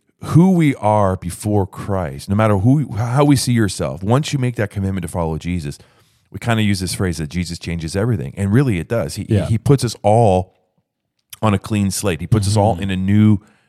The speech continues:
Speaker 1: in a new position. And really that was the essence of our, of our talk this morning, uh, this Sunday, was really that in Christ, our past is redeemed,
Speaker 2: Mm-hmm.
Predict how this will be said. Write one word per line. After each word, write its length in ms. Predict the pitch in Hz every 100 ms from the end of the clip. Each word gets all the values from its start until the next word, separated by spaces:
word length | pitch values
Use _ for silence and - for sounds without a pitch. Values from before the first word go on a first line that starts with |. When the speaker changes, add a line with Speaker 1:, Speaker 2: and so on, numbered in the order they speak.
| _
Speaker 1:
in 80 | 95
a 60 | 90
new 140 | 92
position. 800 | 90 92 69 85 - - 57 - _ _ -
And 140 | 135
really 220 | 190 156
that 180 | 113 127
was 160 | 139 101
the 180 | 104 90
essence 380 | 95 - 90
of 140 | 90 82
our, 220 | 85 82 -
of 180 | 82 78
our 280 | 76 73 - -
talk 320 | - 98 -
this 240 | 78 -
morning, 360 | 71 76 73 76 _
uh, 240 | 82 82 80
this 180 | 87 -
Sunday, 320 | 92 101 82
was 220 | 78 76
really 200 | 104 110
that 200 | 87 85 -
in 220 | 110 110
Christ, 520 | - - 104 87 -
our 100 | 78
past 340 | - 73 78 104
is 140 | 104
redeemed, 480 | 113 90 80 80 -
Speaker 2:
Mm-hmm. 420 | 113 101 98 87